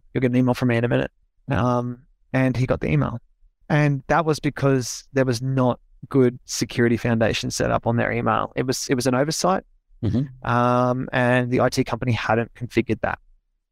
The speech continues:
Speaker 1: So that is very possible. Email spoofing is absolutely possible.
Speaker 2: Yep.
Speaker 1: Uh,
Speaker 2: And is that where it comes from? Let's say, you know, ben one two three four at gmail dot com, but it looks like I might be an employee at that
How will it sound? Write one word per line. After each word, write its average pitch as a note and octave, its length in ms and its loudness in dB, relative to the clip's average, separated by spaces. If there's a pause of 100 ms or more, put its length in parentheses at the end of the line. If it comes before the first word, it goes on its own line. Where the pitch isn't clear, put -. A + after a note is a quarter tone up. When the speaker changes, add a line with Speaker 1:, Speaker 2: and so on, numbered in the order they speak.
(240)
Speaker 1:
So D3 380 0 (400)
that D#3 200 2
is C#3 160 -4
very D#3 260 2
possible. F#3 480 -2
Email D3+ 240 -2
spoofing C#3+ 420 0
is B2 180 -4
absolutely C#3+ 600 0
possible. F3 520 0 (300)
Speaker 2:
Yep. A2+ 140 0
Speaker 1:
Uh, C3+ 500 -2 (340)
Speaker 2:
And E3 160 0
is D3+ 140 0
that G3+ 180 2
where C3+ 280 2
it A#2 120 -4
comes A#2 260 0
from? G2+ 440 0
Let's A2 200 -2
say, F#2+ 560 0 (100)
you A#2+ 100 -2
know, A#2 320 -2 (720)
ben A2+ 220 2
one A2+ 180 0
two A#2+ 160 2
three A2 200 0
four A2 220 2
at A2 80 0
gmail G#2+ 300 2
dot - 160 -4
com, A2+ 160 -2
but A2 100 -2
it A2+ 60 -4
looks C3 420 -4
like G2 320 2
I G2+ 60 0
might G2+ 240 2
be A2 100 2
an F#2+ 60 2
employee F#2+ 560 2
at G#2 160 -2
that G#2 240 2